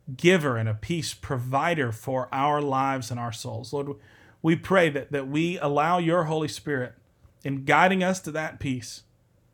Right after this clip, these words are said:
to officiate our life, to umpire it, to rule it, to regulate it, to show us what to move from and to show us what to move toward. Jesus, we pray that, um, over, over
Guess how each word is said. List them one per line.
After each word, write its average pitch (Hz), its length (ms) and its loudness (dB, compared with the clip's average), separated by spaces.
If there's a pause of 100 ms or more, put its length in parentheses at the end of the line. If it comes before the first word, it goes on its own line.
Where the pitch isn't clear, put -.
(260)
to 165 100 -4
officiate 170 640 2
our 170 120 2
life, 175 460 0 (160)
to - 180 -4
umpire 160 500 2
it, 110 100 -12 (340)
to 160 120 0
rule 170 340 4
it, 110 100 -6 (340)
to 165 120 0
regulate 156 540 2
it, 104 100 -6 (840)
to 170 340 0 (180)
show 214 260 8
us 208 140 6
what 208 180 4
to 185 80 0
move 185 240 2
from 185 460 0
and 156 100 0
to 143 60 -4
show 160 260 0
us 156 140 -2
what 143 160 -4
to 147 100 -8
move 139 260 -6
toward. 120 260 -6
Jesus, 156 300 -2
we 214 80 0
pray 175 260 -2
that, 123 340 -4 (520)
um, 135 320 -4 (520)
over, 165 440 6
over 165 420 4